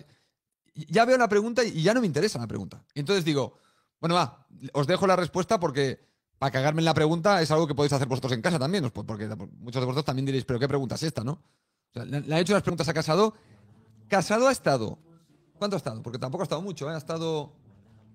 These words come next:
doce minutos de rueda de prensa, o trece. Y, tíos, decidme una cosa, ¿qué habéis aprendido de este trozo, de estos quince minutos?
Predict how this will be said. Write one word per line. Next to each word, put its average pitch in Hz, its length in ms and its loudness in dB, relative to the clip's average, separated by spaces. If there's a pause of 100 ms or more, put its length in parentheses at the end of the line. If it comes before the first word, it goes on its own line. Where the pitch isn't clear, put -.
(200)
doce 147 580 0
minutos 202 560 2
de 156 120 2
rueda 156 180 2
de 139 80 0
prensa, 185 400 -6 (800)
o 131 100 -6
trece. 202 460 0 (800)
Y, 143 100 0
tíos, 202 380 2 (880)
decidme 165 300 0
una 233 120 2
cosa, 135 360 -2 (1120)
¿qué 220 140 2
habéis 247 240 0
aprendido 185 420 2
de 160 80 4
este 143 160 -2
trozo, 147 300 0
de 156 80 0
estos 147 180 -4
quince 143 240 -4
minutos? 120 400 -8